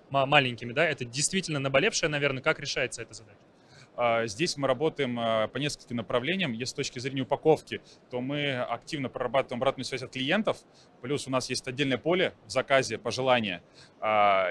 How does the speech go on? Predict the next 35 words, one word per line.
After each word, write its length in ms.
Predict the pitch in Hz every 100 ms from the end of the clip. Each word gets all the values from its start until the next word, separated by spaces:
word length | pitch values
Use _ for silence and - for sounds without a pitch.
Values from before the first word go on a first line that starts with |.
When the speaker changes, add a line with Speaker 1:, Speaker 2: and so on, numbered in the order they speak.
| 82
Speaker 2:
и 380 | 135 143 135 127
на 120 | 123
основе 320 | 135 156 139
полученной 540 | 120 - 139 135 131 123
информации 520 | 123 135 165 - 143
мы 180 | 127 131
работаем 300 | 127 139 131
с 60 |
поставщиками, 560 | - 127 131 - 196 165
чтобы 260 | - 127 135
они 140 | 143
меняли 240 | 135 135
упаковку, 580 | 123 113 - 139 - 208 - -
чтобы 260 | - - 123
там 160 | 127 113
был 80 |
меньше 320 | 110 170 165 151
лоток, 400 | 135 127 123 - - -
было 200 | 123 117
меньше 320 | 120 160 -
упаковки, 440 | 151 139 131 123 120
было 200 | 113 113
больше 260 | 139 151
этикетка, 400 | 131 139 127 -
было 400 | 107 113 110 107 107
написано 360 | 110 147 -
рекомендации 480 | 127 - 123 147 156
по 180 | 143 135
приготовлению. 680 | 139 139 139 135 127 98 87 - _
А 120 | 113
с 60 | 117
точки 260 | 143 -
зрения 300 | 127 147 143
фруктов, 320 | 123 151 - 127
овощей, 500 | 123 127 - 226